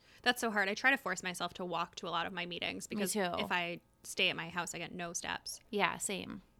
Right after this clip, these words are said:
Speaker 1: Um, I feel like I'm a four here. I feel like I turned the corner, I don't know, probably, like, five years ago, where I was never the person that, like, enjoyed working out or wanted to work out regularly.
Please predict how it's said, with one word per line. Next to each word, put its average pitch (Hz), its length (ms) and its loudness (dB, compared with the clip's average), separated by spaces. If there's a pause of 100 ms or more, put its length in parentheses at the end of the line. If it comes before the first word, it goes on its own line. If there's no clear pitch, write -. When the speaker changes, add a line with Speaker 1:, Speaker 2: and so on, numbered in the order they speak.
(640)
Speaker 1:
Um, 214 300 0
I 311 60 4
feel 494 120 6
like 605 180 4
I'm 466 60 4
a - 40 4
four 202 300 4
here. 165 400 0 (480)
I 339 640 6 (120)
feel 285 220 0
like 247 120 2
I 233 80 4
turned 208 360 0
the 214 120 -2
corner, 180 800 -6 (1400)
I 247 60 -4
don't 359 160 0
know, 269 80 2
probably, 254 300 0
like, 392 160 -2
five 185 360 6
years 165 260 -2
ago, 220 260 2
where 202 160 2
I 185 80 4
was 185 160 -2
never 190 340 2
the 190 80 -2
person 180 360 -4
that, 170 180 -2
like, 175 220 -2
enjoyed 262 400 0
working 247 380 0
out 202 220 2
or 180 100 -2
wanted 180 280 -2
to - 80 -8
work 185 180 -4
out 175 160 -2
regularly. 175 680 -2